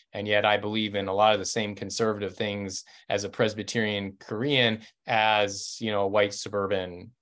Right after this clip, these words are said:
you know, Christian in America does. And I don't understand where they get this biblical justification and that sort of thing. And I didn't have a very good answer for those international students who were wondering why some of these things were bundled together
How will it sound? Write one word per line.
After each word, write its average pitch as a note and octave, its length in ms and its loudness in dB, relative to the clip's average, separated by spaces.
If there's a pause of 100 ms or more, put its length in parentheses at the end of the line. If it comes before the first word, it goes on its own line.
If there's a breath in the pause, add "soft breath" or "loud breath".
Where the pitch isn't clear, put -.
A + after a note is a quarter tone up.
(120)
you A2 120 -8
know, F2 120 -8
Christian F#2 500 -6
in F2+ 100 -10
America F2+ 380 -6
does. E2 400 -6
And F2 80 -10
I F2 80 -8
don't F2 140 -8
understand G2+ 560 2 (440 loud breath)
where A#2 300 6
they G#2+ 140 4
get A#2 220 4
this G#2+ 180 0
biblical A2 440 -2
justification G2 720 -2
and F#2 100 -4
that F#2+ 160 0
sort G2+ 160 -2
of G#2 40 -6
thing. D#3 220 6 (260 loud breath)
And C#3 140 4
I F#3 100 6
didn't C4 200 6
have G3+ 180 4
a F3+ 40 0
very D#3 160 6
good C#3 160 4
answer C3+ 460 0
for F#3 120 -6
those F3 200 -2
international F3 540 0
students E3+ 560 -2
who C3+ 160 -6
were C3 140 2
wondering B2+ 440 2
why A2+ 200 4
some A#2+ 200 -2
of A2+ 60 -2
these G#2 200 -6
things G#2+ 220 -2
were G#2+ 100 -2
bundled F#2+ 400 0
together G2 480 2